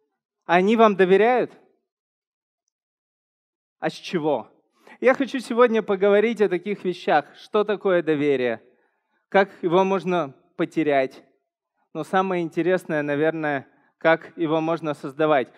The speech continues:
Кто из вас ходил стричься? Ну, хотя бы за последний год.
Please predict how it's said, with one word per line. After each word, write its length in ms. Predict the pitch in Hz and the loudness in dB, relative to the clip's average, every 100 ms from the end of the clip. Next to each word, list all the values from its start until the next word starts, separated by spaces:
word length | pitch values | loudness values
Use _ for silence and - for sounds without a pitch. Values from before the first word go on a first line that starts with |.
| - | -16
Кто 140 | - 240 | 0 0
из 80 | 240 | 4
вас 180 | 262 | 2
ходил 260 | - 208 214 | 2 2 2
стричься? 600 | 208 - 220 220 - - | 0 -4 -4 -6 -8 -6
Ну, 120 | 143 180 | -6 -2
хотя 300 | 202 208 214 | 0 2 2
бы 120 | 185 | 0
за 140 | 170 | -4
последний 520 | 180 180 185 175 160 | -6 -6 -2 -2 -4
год. 300 | 143 147 123 | -8 -6 -6